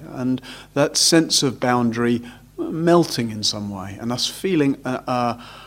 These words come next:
an intimacy with, a commonality with, a unity with, maybe,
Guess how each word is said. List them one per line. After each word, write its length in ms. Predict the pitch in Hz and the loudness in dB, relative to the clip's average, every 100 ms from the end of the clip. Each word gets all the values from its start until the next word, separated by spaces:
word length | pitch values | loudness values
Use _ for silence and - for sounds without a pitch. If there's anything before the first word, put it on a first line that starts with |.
| - - | -10 -4
an 120 | 131 | 0
intimacy 640 | 160 151 - 120 107 - 110 | 4 4 2 0 0 -4 -6
with, 340 | 98 95 - - - - - - | -8 -10 -14 -20 -20 -20 -20 -20
a 60 | 117 | -12
commonality 680 | - 147 135 135 131 120 - | -6 0 2 2 0 -2 -6
with, 320 | 101 101 98 110 | -8 -12 -16 -16
a 60 | |
unity 840 | 113 117 127 196 214 127 - 101 101 | -14 -8 -2 0 2 0 -2 -8 -10
with, 400 | 98 95 98 - | -12 -12 -14 -18
maybe, 120 | - | -20